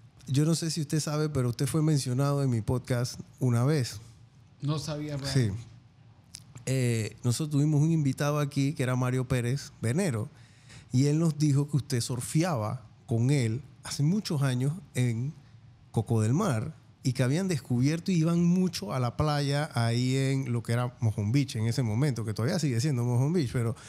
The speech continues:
Speaker 1: a mí me sorprendió saber de que usted era surfista y me dijo que lo hacía muy bien también en su época. A lo mejor ya no lo practica como antes, pero ¿cómo era esa, cómo era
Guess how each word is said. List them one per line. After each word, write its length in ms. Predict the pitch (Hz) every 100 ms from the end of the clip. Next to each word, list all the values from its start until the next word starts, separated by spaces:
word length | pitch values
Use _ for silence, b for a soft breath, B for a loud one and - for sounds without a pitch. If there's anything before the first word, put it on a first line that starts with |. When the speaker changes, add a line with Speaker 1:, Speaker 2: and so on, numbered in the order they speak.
| B B -
Speaker 1:
a 80 | 139
mí 100 | 170
me 100 | 170
sorprendió 600 | 151 127 131 131 147 147
saber 360 | 156 147 143
de 160 | 147 147
que 120 | 123
usted 320 | - 131 127
era 440 | 127 123 123 131 - - - -
surfista 800 | - 113 101 247 214 - 104 - - -
y 140 | 131 127
me 140 | 120
dijo 240 | 123 170 196
que 80 |
lo 80 | 139
hacía 480 | 120 143 143 135 - - - - - - - -
muy 200 | 120 120
bien 280 | 131 330 135
también 500 | - 123 135 127 120
en 120 | 120
su 240 | 110 120 202
época. 320 | 180 120 113
A 40 |
lo 120 | 113 113
mejor 260 | 117 143
ya 220 | 143 143
no 120 | 147 151
lo 120 | 147
practica 480 | 120 - 135 156 139
como 280 | 117 123
antes, 220 | 190 131 113
pero 240 | 120 113 B B B B
¿cómo 340 | 147 165 170
era 300 | 170 165 160 151
esa, 480 | 143 - 151 151 - - - - - -
cómo 260 | 139 160
era 380 | 156 156 151 -